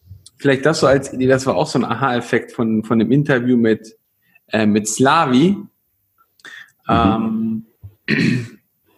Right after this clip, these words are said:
Speaker 1: und, ähm, da haben wir uns halt über Hörbücher unterhalten, weil er sagte, „Ja, ich höre Hörbücher.“
Speaker 2: Ja.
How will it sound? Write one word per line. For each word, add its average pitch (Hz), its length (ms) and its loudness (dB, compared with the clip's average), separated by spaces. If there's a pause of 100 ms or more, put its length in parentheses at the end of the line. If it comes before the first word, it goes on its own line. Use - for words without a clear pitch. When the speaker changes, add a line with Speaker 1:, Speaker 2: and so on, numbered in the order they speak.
(760)
Speaker 1:
und, 110 420 0
ähm, 110 420 -6
da 113 80 0
haben 127 100 -2
wir 135 60 -2
uns 127 140 -2
halt 123 100 0
über 110 180 0
Hörbücher 120 460 0
unterhalten, 107 640 0
weil 110 120 2
er 101 80 2
sagte, 110 300 -4
„Ja, 127 200 -2
ich 113 180 -10
höre 110 260 -2
Hörbücher.“ 95 460 -2
Speaker 2:
Ja. 143 220 -8